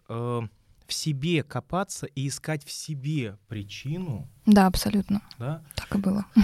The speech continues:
Speaker 1: Зачем я, что я такое сделала, что вот так произошло, да? То есть вот это вот, м, принятие такой ответственности на себя за, вообще за все, взваливание этой ответственности приводит, конечно,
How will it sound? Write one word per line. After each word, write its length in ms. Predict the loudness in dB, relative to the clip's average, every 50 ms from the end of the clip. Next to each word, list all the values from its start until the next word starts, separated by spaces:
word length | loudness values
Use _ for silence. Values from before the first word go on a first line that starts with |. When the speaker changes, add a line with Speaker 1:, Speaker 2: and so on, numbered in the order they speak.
| 8 8 6 4
Speaker 1:
Зачем 480 | 0 -4 -6 -10 -10 -8 -8 -8 -8
я, 260 | -8 -8 -8 -10 -10 -12 -16 -20 -20 _ -20 -18
что 300 | -16 -16 -12 -6 -4 -4
я 160 | -2 -4 -4
такое 340 | -4 -6 -8 -6 -6 -6 -6
сделала, 680 | -6 -8 -10 -8 -6 -4 -2 -2 -2 -2 -2 -2 -4 -4
что 260 | -6 -8 -10 -10 -10
вот 200 | -8 -10 -10 _
так 200 | -8 -10 -10 -10 -10
произошло, 720 | -12 -10 -10 -8 -8 -10 -12 -12 -14 -14 -14 -14 -14 -12
да? 260 | -10 -8 -8 -10 -10 -12 -18 -20 -20 _
То 80 | -10 -10
есть 180 | -10 -10 -8 -10
вот 120 | -8 -6
это 140 | -6 -4 -4
вот, 180 | -6 -8 -8 -10 _ _ _ _ _ _ _ _ -20 _ -8
м, 340 | -6 -4 -4 -4 -4 -6 -10 _ _ _ -20 -20 _ _ _ -2
принятие 600 | 0 0 2 2 2 2 2 0 -2 -4 -6 -6
такой 320 | -4 -4 -6 -4 -2 -2 -2
ответственности 800 | -2 0 0 0 0 0 -4 -6 -6 -6 -6 -6 -8 -10 -10 -8
на 140 | -8 -8 -8
себя 340 | -8 -10 -10 -8 -6 -6 -6
за, 160 | -6 -6 -8 -6 -8
вообще 300 | -8 -8 -6 -6 -6 -4
за 120 | -6 -6
все, 440 | -8 -8 -14 -12 -10 -10 -10 -10 -12 _ _ _ _ _ _ _ -14
взваливание 800 | -10 -8 -6 -4 -4 -2 -2 -2 -2 -4 -4 -4 -6 -6 -8 -10
этой 180 | -10 -12 -12 -14
ответственности 800 | -14 -12 -12 -14 -14 -14 -18 _ -20 -20 -18 -20 -20 _ -20
приводит, 540 | -20 _ -12 -12 -10 -10 -10 -10 -10 -10 -12
конечно, 520 | -12 -10 -10 -10 -10 -10 -12 -14 -14 -16